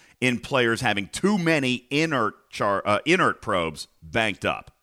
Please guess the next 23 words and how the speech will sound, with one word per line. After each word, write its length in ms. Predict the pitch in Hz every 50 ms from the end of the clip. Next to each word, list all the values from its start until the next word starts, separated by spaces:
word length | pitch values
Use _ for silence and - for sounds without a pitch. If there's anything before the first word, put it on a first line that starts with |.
| _ _ _ _ _ _ _ -
I, 100 | 110 123 -
I 100 | 139 139
can't 280 | - - 220 262 277 175
imagine 420 | 131 127 143 139 127 113 107 98
one 100 | 95 95
because 200 | 110 - 147 131
the 80 | 131 127
refinery 420 | 127 120 - 185 175 170 151 135
is 80 | 113 -
still 180 | - 131 120
time-gated, 540 | - - 107 98 87 76 73 65 55 55 65
right? 240 | 78 87 95 107 - _ _ _ _ _ _ -
Do 80 | 123 123
you 280 | 110 113 160 233 254
find 380 | 190 - 143 127 113 104 101 - -
any, 440 | 127 123 113 110 104 98 87 - _ _ _ _ _ _ _ _ _ _ _ _ _ _ _ _ _ _ _ _ _ -
any 200 | 123 127 120 104
problem 600 | - - - 127 127 120 110 101 82 87 82 82
with 140 | 87 87 -
players 320 | - 117 104 95 90 78
banking 380 | - - 90 85 76 78 78 78
that 160 | 73 67 57
up? 180 | - - -